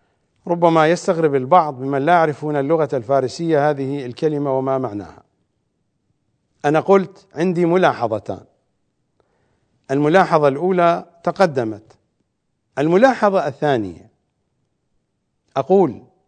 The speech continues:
إذا كان السيد الحيدري هكذا يتحدث بسوء أدب وبكلام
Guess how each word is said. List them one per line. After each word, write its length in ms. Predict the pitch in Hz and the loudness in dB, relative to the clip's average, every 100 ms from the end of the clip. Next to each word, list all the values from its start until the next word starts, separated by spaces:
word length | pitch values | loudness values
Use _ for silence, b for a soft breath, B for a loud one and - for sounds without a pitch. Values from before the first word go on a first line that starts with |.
| _ _ _ _ _ _ _ - | _ _ _ _ _ _ _ -4
إذا 220 | 139 151 | 2 2
كان 560 | - 190 190 156 131 135 _ _ _ _ _ _ _ _ _ _ _ | 2 2 2 0 -4 -10 _ _ _ _ _ _ _ _ _ _ _
السيد 400 | - 170 196 185 | -6 -2 0 0
الحيدري 800 | 156 127 190 170 156 139 120 - _ _ _ _ _ _ _ _ _ - | -2 0 -2 2 0 0 -6 -14 _ _ _ _ _ _ _ _ _ -6
هكذا 880 | 131 180 202 196 170 160 151 156 _ _ _ _ _ _ _ _ | 0 0 2 2 4 4 2 -2 _ _ _ _ _ _ _ _
يتحدث 680 | 135 131 131 170 151 117 98 _ | -4 -2 -2 -2 -2 -6 -8 _
بسوء 560 | 120 131 180 185 151 165 | -12 -8 -4 -4 -4 -4
أدب 500 | 170 165 151 151 156 _ _ _ _ _ _ _ _ _ _ _ _ _ _ _ _ _ _ | 0 0 0 -6 -10 _ _ _ _ _ _ _ _ _ _ _ _ _ _ _ _ _ _
وبكلام 880 | 123 131 147 139 165 165 143 101 | -8 -4 -2 2 2 2 -2 -4